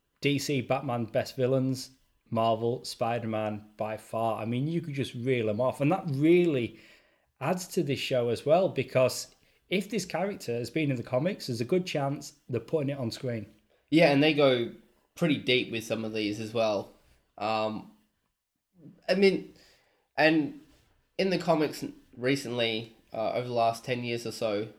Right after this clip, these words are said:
Speaker 2: same with Batman, the villains don't, aren't just tied to their he-, their protagonist character anymore. They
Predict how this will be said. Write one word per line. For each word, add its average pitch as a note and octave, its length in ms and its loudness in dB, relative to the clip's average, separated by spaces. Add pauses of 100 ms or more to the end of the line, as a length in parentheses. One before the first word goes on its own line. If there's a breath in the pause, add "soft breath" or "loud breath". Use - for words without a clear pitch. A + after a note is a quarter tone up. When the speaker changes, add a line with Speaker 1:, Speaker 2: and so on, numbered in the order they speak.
Speaker 2:
same C3+ 220 -2
with B2+ 140 -2
Batman, A2+ 580 0 (420)
the A#2+ 80 -12
villains C#3 680 2 (180)
don't, C3 400 -2
aren't A#2+ 220 0
just - 280 -8
tied A#2 360 0
to - 100 -12
their A2 300 -2 (960)
he-, B2+ 200 -14
their A2+ 240 0
protagonist A2+ 600 0
character G#2+ 340 0
anymore. G#2+ 480 -4
They A2 320 -4